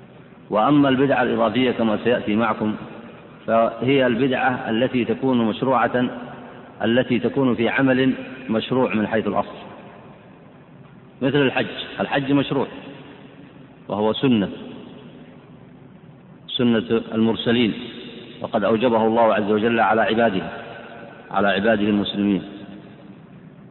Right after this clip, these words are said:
هذه الفريضة العظيمة قد يدخل عليها الإنسان نوعا من الابتداع، فهي في حقيقتها مشروعة. هذه الفريضة في حقيقتها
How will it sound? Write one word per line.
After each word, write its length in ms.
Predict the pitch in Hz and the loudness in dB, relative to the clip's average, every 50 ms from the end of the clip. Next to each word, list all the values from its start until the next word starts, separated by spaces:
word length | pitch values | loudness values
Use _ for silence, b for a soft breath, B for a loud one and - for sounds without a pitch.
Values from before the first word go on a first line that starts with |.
| - - - | -20 -8 -2
هذه 300 | 104 113 143 160 165 160 | 2 2 4 4 4 4
الفريضة 420 | 143 117 131 139 139 147 139 123 | 4 4 4 4 4 4 4 4
العظيمة 560 | 113 117 117 110 107 117 113 113 104 98 104 110 - - - - - - - - - - - - - - - - - - - - - - - | 2 2 2 2 2 2 4 4 2 2 0 0 -4 -8 -12 -14 -14 -16 -16 -16 -18 -18 -18 -18 -20 -20 -20 -20 -20 -20 -20 -20 -20 -6 0
قد 200 | - 143 151 139 | 2 2 4 4
يدخل 360 | 127 143 156 - - - 131 | 4 2 2 2 0 0 0
عليها 280 | 120 110 123 135 131 127 | 2 2 2 4 4 4
الإنسان 520 | 123 120 113 107 - 123 131 139 143 139 139 - - - - - - - - - - - - - | 2 2 0 0 0 2 2 2 2 0 0 -4 -10 -12 -14 -16 -16 -16 -18 -18 -18 -14 -4 0
نوعا 280 | 113 131 135 123 107 | 2 2 4 4 4
من 180 | 117 113 110 107 | 2 2 2 2
الابتداع، 440 | 101 98 90 - - 92 90 82 - - - - - - - - - - - - - - - - - - - - - - - - - - - - - - - | 0 0 -2 -2 -4 -4 -4 -4 -4 -6 -12 -16 -16 -18 -18 -18 -20 -20 -20 -20 -20 -20 -20 -20 -20 -20 -20 -20 -20 -20 -20 -20 -20 -20 -20 -20 -20 -10 -4
فهي 260 | - 104 120 131 131 117 | 0 2 4 4 4 2
في 120 | 120 123 | 2 0
حقيقتها 680 | 104 120 127 - 135 - 151 143 - 151 143 139 139 | 0 -2 -2 -2 0 0 0 0 2 4 4 4 4
مشروعة. 440 | 139 127 113 - 123 117 95 82 - - - - - - - - - - - - - - - - - - - - - - - - - - - - - - - - - | 4 2 0 0 0 0 0 0 -4 -8 -12 -14 -14 -14 -16 -16 -18 -18 -20 -20 -20 -20 -20 -20 -20 -20 -20 -20 -20 -20 -20 -20 -20 -20 -20 -20 -20 -20 -18 -10 -6
هذه 220 | - 98 104 110 | -2 0 2 2
الفريضة 400 | 104 98 101 113 113 123 110 104 | 2 2 2 2 2 2 2 2
في 120 | 95 98 95 | 0 0 -2
حقيقتها 600 | 87 95 95 104 90 123 117 120 113 104 104 | -4 -4 -6 -4 -2 -2 0 2 2 2 2